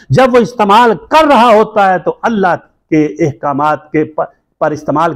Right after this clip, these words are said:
کرنے کی وجہ سے وہ گویا اللہ کی عبادت کر رہا ہوتا ہے۔ اور یہ میں نہیں کہہ رہا، یہ حضرت محمد مصطفیٰ صلی اللہ علیہ وآلہ وسلم ارشاد فرماتے ہیں۔ اس لیے آپ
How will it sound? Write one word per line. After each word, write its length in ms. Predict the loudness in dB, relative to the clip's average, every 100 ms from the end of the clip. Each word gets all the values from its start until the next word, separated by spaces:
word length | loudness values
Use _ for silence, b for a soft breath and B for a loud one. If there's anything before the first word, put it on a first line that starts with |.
| 0
کرنے 280 | 2 2 0
کی 100 | 0
وجہ 240 | 0 0 -2
سے 260 | -2 -2 -2 B B B
وہ 100 | -6 -2
گویا 280 | 0 2
اللہ 240 | 0 -2 -4 -4
کی 280 | -6 -4 -6
عبادت 480 | -4 -4 -4 -4 -4
کر 140 | -2
رہا 160 | -2 -2
ہوتا 300 | -4 -4 -2
ہے۔ 100 | -2
اور 380 | -4 -8 -4 0
یہ 120 | 2
میں 200 | 2 0
نہیں 200 | 0 0
کہہ 180 | 2 2
رہا، 240 | 4 2 0 -4 B -4
یہ 100 | -4 -2
حضرت 380 | -4 -4 -4 -2 0 0
محمد 420 | 0 0 0 0
مصطفیٰ 460 | -2 -4 -6 -4 -4
صلی 200 | -6 -4
اللہ 220 | -2 -2
علیہ 220 | 0 0
وآلہ 180 | 0 -4
وسلم 300 | -4 -4 -4 -6 B B
ارشاد 340 | -6 0 0 0
فرماتے 460 | 0 0 0 0 0
ہیں۔ 180 | 2 0
اس 120 | 0
لیے 140 | 0
آپ 140 | 0